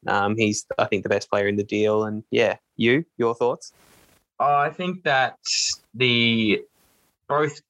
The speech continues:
Speaker 2: both sides of the trade have a fair point. If you're a team that come up short and you clearly see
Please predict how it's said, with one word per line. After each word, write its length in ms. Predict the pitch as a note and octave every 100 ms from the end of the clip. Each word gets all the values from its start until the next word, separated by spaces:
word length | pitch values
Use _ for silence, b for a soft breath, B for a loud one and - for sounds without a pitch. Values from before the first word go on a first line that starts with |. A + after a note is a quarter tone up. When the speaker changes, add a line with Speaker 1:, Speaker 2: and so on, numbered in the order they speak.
| -
Speaker 2:
both 240 | D#3 D#3
sides 320 | - D3 C#3+
of 80 | C3
the 60 | B2
trade 340 | C3 A#2+ A2
have 160 | A#2 A#2
a 60 |
fair 320 | A2+ - A#2 A2
point. 340 | A#2+ G#2+ G2 _ _
If 140 | - B2
you're 160 | C#3+
a 40 | C#3
team 300 | C#3+ C3+ B2+
that 140 | A2
come 180 | C#3 C3+
up 160 | A#2 -
short 520 | - - C3+ D#3 -
and 160 | A#2 A#2+
you 160 | A2+
clearly 480 | - - C#3 C#3+ C3
see 460 | B2+ B2 A#2+ A#2+